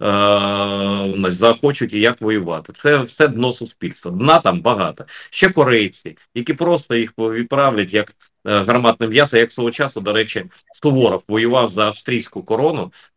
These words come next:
е, просто гарматним м'ясом російським, так, кріпаками цими, да? І ресурс, е, такий, такий, ну, живий або там, не знаю, напівживий ресурс, е, в них великий. В нас такого, в нас є ресурс великий, але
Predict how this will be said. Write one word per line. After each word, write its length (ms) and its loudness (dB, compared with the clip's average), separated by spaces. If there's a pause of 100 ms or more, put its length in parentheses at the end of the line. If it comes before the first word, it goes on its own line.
е, 520 0
просто 300 -4
гарматним 520 -4
м'ясом 360 -2
російським, 540 -8
так, 280 -4
кріпаками 580 -2
цими, 340 -12
да? 260 -6 (340)
І 1120 4
ресурс, 540 -4
е, 240 -2 (200)
такий, 260 -2
такий, 320 -4
ну, 280 -2 (500)
живий 540 2
або 200 -2
там, 260 0
не 260 -6
знаю, 160 0
напівживий 640 2
ресурс, 460 -4 (420)
е, 160 4
в 100 -2
них 200 2
великий. 400 4
В 80 -6
нас 280 2
такого, 360 0
в 60 -2
нас 240 -2
є 120 4
ресурс 420 -8
великий, 360 -2
але 300 0